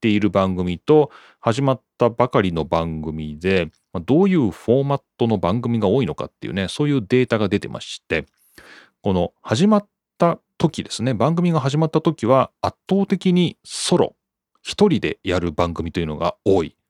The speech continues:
ほぼ半数が一人でやる番組として始まると。これ面白いですね。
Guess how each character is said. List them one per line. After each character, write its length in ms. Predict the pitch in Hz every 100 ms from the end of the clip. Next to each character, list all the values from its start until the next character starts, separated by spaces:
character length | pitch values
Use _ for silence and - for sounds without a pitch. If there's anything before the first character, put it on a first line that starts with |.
| _ _ _ _ _
ほ 120 | - 202
ぼ 100 | -
半 340 | - 185 196
数 380 | - - 170 95
が 180 | 87 82
一 200 | - 165
人 120 | 95
で 160 | 101 92
や 100 | 85
る 120 | 87
番 220 | 73 73
組 300 | 76 - - _ -
と 100 | 202
し 140 | -
て 100 | -
始 300 | 226 - 87
ま 140 | 87 73
る 120 | 82
と。 160 | - - _ _ _ _ - - - - - -
こ 80 |
れ 60 | 190
面 120 | 160
白 180 | 147 107
い 20 |
で 60 | -
す 120 | -
ね。 160 | 90